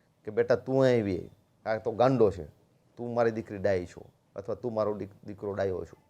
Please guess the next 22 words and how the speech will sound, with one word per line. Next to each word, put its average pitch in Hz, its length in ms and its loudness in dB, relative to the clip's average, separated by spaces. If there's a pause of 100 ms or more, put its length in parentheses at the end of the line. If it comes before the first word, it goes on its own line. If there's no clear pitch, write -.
(240)
ત્યારે 120 200 0
એને 139 280 0
તમે 170 200 0
ખોળામાં 170 440 6
બેસાડો 92 420 -2
છો, 104 60 0
જેનો 143 320 6
એને 190 160 10
વિરોધ 180 440 12
છે, - 240 -8
જે 110 160 2
એને 143 220 8
મારે 151 320 10
છે, 90 120 -2
એને 123 120 4
હરી 151 240 10
કરે 101 280 4
છે, 78 120 -10 (380)
એને 131 380 0 (440)
આંગળી 180 320 10
કરે 98 240 8
છે, - 140 -16